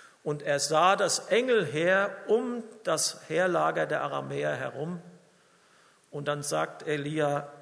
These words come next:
„Derer, die bei uns sind, sind mehr als derer, die bei ihnen sind.“ Und dann wird dieses ganze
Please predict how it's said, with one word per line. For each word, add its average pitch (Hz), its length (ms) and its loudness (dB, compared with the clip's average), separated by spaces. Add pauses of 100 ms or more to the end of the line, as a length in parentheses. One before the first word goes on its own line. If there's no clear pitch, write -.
(140)
„Derer, 180 360 6
die 170 140 0
bei 156 220 4
uns 220 360 2
sind, 143 440 -2 (580)
sind 147 340 -6
mehr 160 440 2 (720)
als 120 240 -4
derer, 151 300 -2
die 143 100 -6
bei 131 220 -4
ihnen 123 300 -10
sind.“ 110 420 -12 (680)
Und 139 120 -10
dann 139 180 -2
wird 151 120 -4
dieses 139 280 -4
ganze 151 420 -2